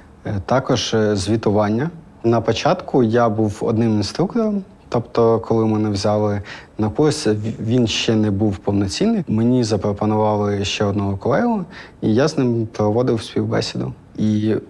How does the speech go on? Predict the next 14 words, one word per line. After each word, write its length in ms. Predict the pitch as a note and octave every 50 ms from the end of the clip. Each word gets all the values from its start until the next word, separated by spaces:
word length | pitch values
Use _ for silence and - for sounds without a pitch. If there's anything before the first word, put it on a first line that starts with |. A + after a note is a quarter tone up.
| - -
більшість 500 | - G#2 B2 C3 A#2 - - G2+ - -
наших 360 | A2 A2 A2 - A2+ G#2 -
інструкторів, 760 | A2 G2 - - A2 G#2 - - A2 A2 C#3 G3+ B3 A#3+ - - - - -
вони 460 | G2+ G2+ G#2 G#2+ G#2 G#2+ G#2 G2+ - - -
ветерани, 680 | A2+ G#2+ G#2+ G#2+ - - F#2+ F#2 F#2 F#2+ G2 A2+ D3+ G3 - - - - -
і 80 | - A2
ми 200 | G#2 A2 A#2+ A2+
запрошуємо 680 | G2+ - A2+ G#2 - A2 A#2+ A#2 - - - G#2 G2
ветеранів 560 | F#2+ G2 F#2 - G#2 G2+ A#2+ E3 A3 G#3+ D3+ -
стати 460 | - - - B2 D3 - B2+ A#2+ - -
інструкторами 760 | A2 F#2 - - G#2+ G2+ - - G#2 G#2+ C3 D#3+ F3+ D#3
в 60 | A2+ G#2+
нашій 320 | G2+ G#2+ A2+ - - -
школі 340 | - - - G#2 G#2 G#2+